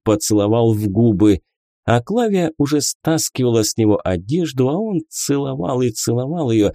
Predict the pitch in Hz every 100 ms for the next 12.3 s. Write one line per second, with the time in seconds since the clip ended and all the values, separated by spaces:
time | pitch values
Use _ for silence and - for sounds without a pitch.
0 | - _ - 123 113 - 101 98 135 -
1 | 110 98 - 110 95 - 92 107 110 90
2 | 101 101 160 143 117 - 127 107 117 98
3 | 107 - - 113 110 95 87 - _ _
4 | - 113 107 - 107 - 87 - 95 85
5 | 95 104 92 92 92 87 82 101 95 90
6 | 87 113 110 - 92 85 80 - - 101
7 | 156 110 80 _ _ - 131 110 120 113
8 | 110 98 92 113 123 107 - 113 107 95
9 | - _ - 208 196 _ - 143 - -
10 | 127 185 170 151 156 - 131 123 110 92
11 | 101 104 98 92 92 92 - 107 - -
12 | 107 90